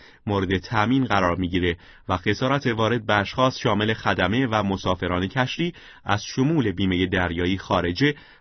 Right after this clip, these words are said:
و در نتیجه سایر انواع بیمه در بخش بیمه‌های زمینی قرار می‌گیرند. اگه دریا رو به مفهوم وسیعش به کار ببریم، بیمه دریایی به حمل و نقل در دریا به معنی اخص محدود نمیشه، بلکه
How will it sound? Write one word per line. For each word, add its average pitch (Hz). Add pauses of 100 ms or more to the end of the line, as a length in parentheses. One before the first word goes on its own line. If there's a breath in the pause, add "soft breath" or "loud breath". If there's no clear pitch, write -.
و 95
در 95
نتیجه 117
سایر 147
انواع 107
بیمه 95 (280 loud breath)
در 90
بخش 127
بیمه‌های 110
زمینی 107 (280 soft breath)
قرار 92
می‌گیرند. 82 (500 soft breath)
اگه 175
دریا 123
رو 120
به 101
مفهوم 107
وسیعش 107
به 98
کار 90
ببریم، 98
بیمه 156
دریایی 131
به 151
حمل 110
و 90
نقل 139
در 110
دریا 95 (340 loud breath)
به 107
معنی 120 (100)
اخص 135
محدود 101
نمیشه، 120 (380 soft breath)
بلکه 127